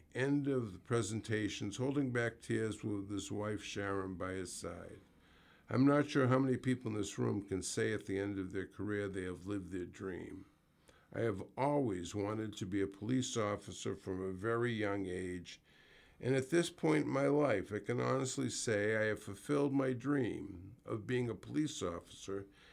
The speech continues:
and having the opportunity to help people, which I'll always be truly grateful for," he said. McLaughlin officially retired on December thirty-first, two thousand nineteen.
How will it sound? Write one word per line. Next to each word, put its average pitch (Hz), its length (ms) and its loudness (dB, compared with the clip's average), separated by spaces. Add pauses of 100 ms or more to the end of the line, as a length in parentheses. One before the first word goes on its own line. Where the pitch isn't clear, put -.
(140)
and 113 160 2
having 127 280 4
the 127 140 4
opportunity 120 600 0
to 107 140 -2
help 120 280 -4
people, 90 340 -4
which 95 260 -4
I'll 95 300 -4
always 120 480 -2
be 107 180 -6
truly 110 420 -4
grateful 101 580 -6
for," 87 420 -8
he - 220 -18
said. - 360 -12 (800)
McLaughlin 147 720 2
officially 131 680 2
retired 107 640 0
on 101 120 -2
December 120 520 -2
thirty-first, 113 840 -2
two 104 160 -4
thousand 98 600 -2
nineteen. 98 720 -4